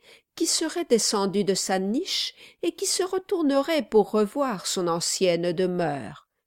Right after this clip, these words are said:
Plus vite ! » « C'est que la malle est horriblement lourde, monsieur »,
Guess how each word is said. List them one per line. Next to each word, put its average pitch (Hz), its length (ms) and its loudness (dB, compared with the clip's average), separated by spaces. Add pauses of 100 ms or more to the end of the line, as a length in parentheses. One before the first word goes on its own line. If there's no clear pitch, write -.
(100)
Plus 254 160 4
vite ! » « 285 460 6 (680)
C'est - 220 2
que 294 120 10
la 233 160 12
malle 269 240 8
est 247 160 8
horriblement 254 580 10
lourde, 330 360 8
monsieur », 247 720 8